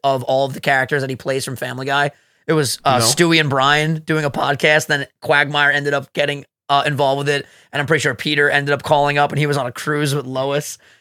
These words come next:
Speaker 1: Dude, it was
Speaker 2: So he does
Speaker 1: hysterical.
Speaker 2: all the voices, right?
Speaker 1: He does Peter, Quagmire, Stewie, Brian, Doctor Hartman, Lois's dad, and a bunch of, like, side and
Speaker 2: That's an
Speaker 1: other
Speaker 2: insane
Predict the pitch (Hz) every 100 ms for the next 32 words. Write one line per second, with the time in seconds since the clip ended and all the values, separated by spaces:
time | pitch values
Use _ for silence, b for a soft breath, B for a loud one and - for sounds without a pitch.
0 | _ 180 165 156 151 151 156 139 - -
1 | 156 160 127 135 147 - 90 104 123 -
2 | 180 202 214 208 175 - - 190 208 247
3 | 269 - _ _ _ - 180 175 160 165
4 | 160 160 160 160 156 _ - - - 190
5 | 196 208 208 214 190 _ 131 151 165 165
6 | 160 160 151 _ 143 165 170 190 139 165
7 | 156 156 156 156 131 135 151 160 - 151
8 | 120 147 135 135 135 131 - _ _ _
9 | _ _ _ _ _ _ _ _ - 175
10 | 147 202 196 - 180 143 123 135 120 _
11 | _ _ - - 147 147 139 135 - 139
12 | 110 -